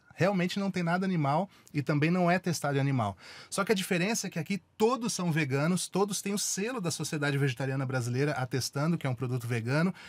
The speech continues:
E tem matérias-primas também mais voltadas pro ecológico, né? Além de ser vegano, tem outra pegada. Por exemplo, essa embalagem aqui, além de ser reciclável, ela é reciclada. Então, ela tira material do meio ambiente e tal.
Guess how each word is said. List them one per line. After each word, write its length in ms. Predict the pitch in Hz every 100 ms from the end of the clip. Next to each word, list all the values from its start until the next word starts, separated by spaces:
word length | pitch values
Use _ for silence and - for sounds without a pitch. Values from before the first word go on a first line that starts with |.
| - - -
E 80 | 185
tem 420 | - 214 233 226
matérias-primas 1040 | 185 185 - 202 185 - 160 196 214 175 -
também 500 | 147 135 165 165 156
mais 280 | 139 170
voltadas 600 | 160 160 - 156 160 143
pro 140 | - 147
ecológico, 680 | - 120 120 156 151 120 143
né? 80 |
Além 260 | 139 147 214
de 60 | -
ser 140 | 165
vegano, 400 | 139 127 160 185
tem 400 | - 160 185 196
outra 300 | - 170 214
pegada. 340 | 208 240 170 135
Por 140 | 170
exemplo, 340 | 165 139 117
essa 180 | 143 170
embalagem 460 | 190 165 139 127 123
aqui, 320 | 113 196 208 - - - -
além 240 | 139 185
de 60 | -
ser 60 |
reciclável, 840 | 180 180 175 - 160 180 202 160 143
ela 140 | 143
é 20 | 151
reciclada. 440 | 170 - - 170 190 156 135 139 131 _ -
Então, 260 | 123 143
ela 140 | 147 170
tira 600 | - - 190 220 147 113
material 540 | - 131 131 127 127 131
do 60 |
meio 160 | 120 123
ambiente 460 | 143 190 147 160 -
e 60 |
tal. 220 | 147 156